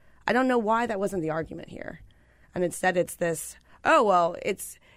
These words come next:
it's, it actually is about jobs." But it, but how could it be? I mean, there's how many coal mining jobs left in the U S?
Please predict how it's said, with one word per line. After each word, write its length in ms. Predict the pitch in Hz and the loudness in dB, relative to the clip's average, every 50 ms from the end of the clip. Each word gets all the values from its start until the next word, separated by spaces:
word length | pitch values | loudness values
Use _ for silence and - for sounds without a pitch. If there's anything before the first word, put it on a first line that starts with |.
| _ | _
it's, 220 | - 214 202 - - - | -6 -6 -6 -6 -10 -8
it 100 | 196 - | -4 0
actually 340 | 233 262 269 - - 262 302 | 2 2 2 2 0 2 4
is 100 | 359 277 | 4 4
about 280 | 247 170 175 156 117 104 | 4 4 4 2 0 0
jobs." 540 | - - - - - - - - - - _ - | -4 -4 -4 -4 -6 -8 -12 -16 -18 -18 _ 0
But 120 | - 233 | 2 2
it, 200 | 220 - - - | 2 0 -2 -6
but 80 | - 220 | -10 -4
how 220 | 190 233 285 285 | 2 4 4 4
could 240 | 262 - - 311 285 | 2 0 -6 -4 -2
it 160 | 262 - - | -2 -2 -2
be? 320 | - - - - - 190 - | -6 -14 -14 -12 -12 -6 -2
I 80 | 190 190 | 0 2
mean, 400 | 196 190 190 190 190 175 - - | 2 2 2 0 -2 -4 -6 -6
there's 240 | - 220 196 185 - | -6 -6 -4 -4 -4
how 140 | - 226 240 | -4 -4 -4
many 140 | 247 240 226 | -4 -4 -6
coal 180 | - 233 220 | -6 -6 -4
mining 260 | 214 220 208 208 208 | -2 -2 -4 -4 -6
jobs 300 | 185 202 190 185 - - | -6 -6 -6 -6 -6 -8
left 260 | 180 180 170 185 - - | -6 -6 -6 -6 -8 -8
in 80 | 175 | -6
the 100 | 185 180 | -6 -4
U 140 | 170 160 165 | -4 -4 -4
S? 380 | 165 170 185 214 - - - | -4 -4 -6 -8 -10 -12 -14